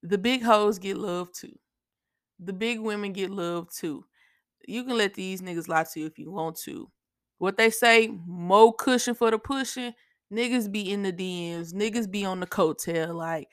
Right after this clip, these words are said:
ain't, at the end of the day, I had to learn I had nothing to prove to nobody but myself.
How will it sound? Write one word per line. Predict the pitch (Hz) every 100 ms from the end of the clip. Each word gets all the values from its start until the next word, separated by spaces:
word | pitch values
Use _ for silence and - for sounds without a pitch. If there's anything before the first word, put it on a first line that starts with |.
| _ _ _ -
ain't, | 262 269 254 - - -
at | 233 233
the | 254
end | 285 269
of |
the | 247
day, | 240
I | 240
had | 247
to | 233
learn | 214 208 208
I | 240
had | 226 190
nothing | 180 202 - 202
to |
prove | 196 202 202 196
to | 185
nobody | 175 180 175
but | 170 165
myself. | 160 160 - - 151 -